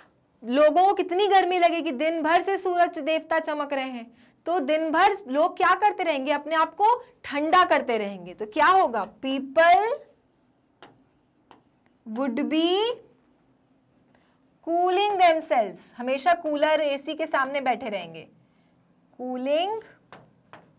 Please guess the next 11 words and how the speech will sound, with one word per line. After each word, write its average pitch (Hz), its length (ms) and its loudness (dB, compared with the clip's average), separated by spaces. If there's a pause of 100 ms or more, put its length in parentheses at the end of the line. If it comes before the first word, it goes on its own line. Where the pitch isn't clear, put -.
(640)
themselves। 262 1000 -2 (4000)
ठीक 320 220 -4
है, 508 140 2 (340)
now 285 280 4 (1120)
डी 311 380 0 (1080)
क्या 381 180 4
होगा, 262 380 6
people 330 400 2
unable 349 420 2
to 381 140 0
rest, 320 360 2